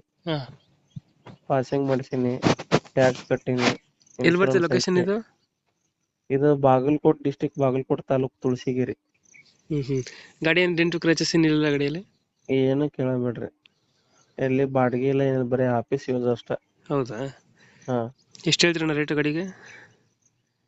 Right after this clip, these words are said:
Speaker 2: ರೇಟಿನ ಬಗ್ಗೆ ನನಗೂ ಅಷ್ಟ್ ಮಾಹಿತಿ ಇಲ್ರಿ, ಒಂದು ಎಂಬತ್ತರ ಮಟ್ಟ ಹೇಳ್ಬೇಕು.
Speaker 1: ಒಂದು ಎಂಬತ್ತು ಹೇಳ್ತಿದ್ದೀರಾ? ಮಾಡಲ್ ಎಷ್ಟು ಗಾಡಿ ಇದು?
Speaker 2: ಎರಡ್ ಸಾವಿರದ ಹದಿನೈದು.
Speaker 1: ಹದಿನೈದು. ಒಂದು ಎಂಬತ್ತು ಹೇಳ್ತಿದ್ದೀರಾ?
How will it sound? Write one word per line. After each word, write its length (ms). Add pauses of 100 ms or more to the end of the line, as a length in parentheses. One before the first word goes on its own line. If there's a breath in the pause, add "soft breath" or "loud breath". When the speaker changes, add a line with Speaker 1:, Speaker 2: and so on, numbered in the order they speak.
(200)
Speaker 2:
ರೇಟಿನ 460
ಬಗ್ಗೆ 240
ನನಗೂ 320
ಅಷ್ಟ್ 200
ಮಾಹಿತಿ 300
ಇಲ್ರಿ, 280
ಒಂದು 400
ಎಂಬತ್ತರ 440
ಮಟ್ಟ 220
ಹೇಳ್ಬೇಕು. 420 (360)
Speaker 1:
ಒಂದು 160
ಎಂಬತ್ತು 280
ಹೇಳ್ತಿದ್ದೀರಾ? 320
ಮಾಡಲ್ 220
ಎಷ್ಟು 180
ಗಾಡಿ 120
ಇದು? 160 (600 soft breath)
Speaker 2:
ಎರಡ್ 200
ಸಾವಿರದ 320
ಹದಿನೈದು. 420 (320)
Speaker 1:
ಹದಿನೈದು. 420 (380)
ಒಂದು 180
ಎಂಬತ್ತು 320
ಹೇಳ್ತಿದ್ದೀರಾ? 380